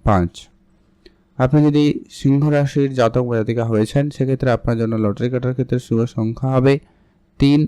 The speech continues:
এবং নয়। আপনি যদি বৃশ্চিক রাশির জাতক জাতিকা হয়েছেন, সেক্ষেত্রে আপনার লটারি কাটার ক্ষেত্রে শুভ সংখ্যা হবে এক এবং সাত। আপনি যদি ধনু রাশির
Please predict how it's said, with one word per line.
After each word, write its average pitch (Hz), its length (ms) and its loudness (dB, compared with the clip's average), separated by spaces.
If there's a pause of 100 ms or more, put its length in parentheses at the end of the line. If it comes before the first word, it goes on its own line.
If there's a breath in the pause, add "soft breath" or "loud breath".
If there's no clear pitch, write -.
এবং 120 500 2
নয়। 98 400 2 (1000)
আপনি 147 300 2
যদি 147 240 0 (120)
বৃশ্চিক 135 460 -4
রাশির 131 300 0
জাতক 120 300 -2
জাতিকা 110 300 -6
হয়েছেন, 110 400 -2
সেক্ষেত্রে 127 300 -4
আপনার 120 240 -2
লটারি 135 160 -2
কাটার 139 180 -4
ক্ষেত্রে 135 300 -6
শুভ 135 220 -2
সংখ্যা 135 480 -2
হবে 135 300 -2
এক 113 420 -2
এবং 107 400 -2
সাত। - 480 -2 (1000)
আপনি 147 280 2
যদি 147 200 2
ধনু 139 300 2
রাশির 147 500 0